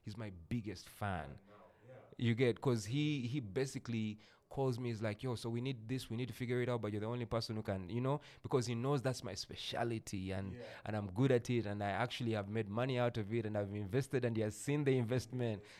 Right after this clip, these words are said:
Speaker 1: and he has seen me raise a child through this exact, so he can't disrespect that because I've had to impact some discipline to it. So yes, you don't have to be one person, but whatever you choose to do,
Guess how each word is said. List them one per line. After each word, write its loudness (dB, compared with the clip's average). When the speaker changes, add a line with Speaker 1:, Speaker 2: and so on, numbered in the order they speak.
Speaker 1:
and -2
he 2
has 2
seen 2
me 6
raise 8
a 4
child 8
through 8
this 2
exact, 4
so 2
he 4
can't 0
disrespect 0
that -2
because 0
I've -2
had 0
to -2
impact -2
some -4
discipline -8
to -10
it. -8
So -2
yes, -6
you -6
don't -4
have -2
to -14
be -6
one -4
person, 0
but -2
whatever 0
you 2
choose 0
to -8
do, -4